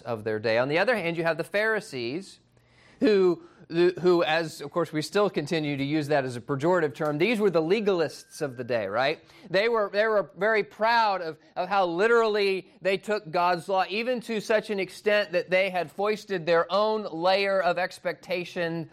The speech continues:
on top of it, right? They had, they had coated God's law with these human rules, these human expectations, and they were fastidious about the application of them. They were,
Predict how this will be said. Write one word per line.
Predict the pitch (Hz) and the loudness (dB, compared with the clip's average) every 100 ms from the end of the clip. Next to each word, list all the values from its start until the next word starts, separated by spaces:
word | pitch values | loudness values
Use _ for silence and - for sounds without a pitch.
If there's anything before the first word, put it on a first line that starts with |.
| - - | -12 -4
on | 175 165 | -2 -2
top | - 196 185 190 | -4 -2 -2 0
of | 156 | -2
it, | 135 98 - _ _ _ - | -2 -8 -14 _ _ _ -8
right? | 123 131 | -4 -2
They | 151 156 | 0 2
had, | 160 143 - - | 2 0 -6 -2
they | 165 | 0
had | 165 156 | 2 0
coated | - 214 226 226 185 | -2 2 2 2 2
God's | 196 196 180 160 | 2 2 0 -4
law | 180 180 175 165 160 - | 0 4 4 2 -2 -6
with | - 175 - | -8 -8 -6
these | 180 170 - _ | -6 -6 -10 _
human | - 240 254 226 190 170 | -2 0 2 2 0 -4
rules, | 147 156 165 160 160 143 | -2 0 2 2 2 0
these | 160 147 | -2 -2
human | 202 240 220 196 | 0 2 2 0
expectations, | 160 165 - 170 151 - 151 143 143 143 143 147 143 | -4 -6 -2 -2 -2 -4 -4 -2 -2 -2 -2 -4 -2
and | 147 147 139 131 | 0 2 0 2
they | 156 160 | 2 4
were | 147 170 156 - _ | 4 4 2 -2 _
fastidious | - 175 165 - - 277 285 233 160 117 123 - - | -8 -4 -4 -4 -2 2 4 4 2 0 -4 -16 -8
about | 147 151 160 156 160 160 | -4 0 0 2 0 -4
the | 165 | -8
application | 156 160 160 160 - 170 165 156 | -4 -4 -4 -10 -6 -8 -8 -8
of | 123 | -6
them. | 123 127 | -6 -2
They | 156 214 | 0 2
were, | 226 190 165 160 | 2 2 2 0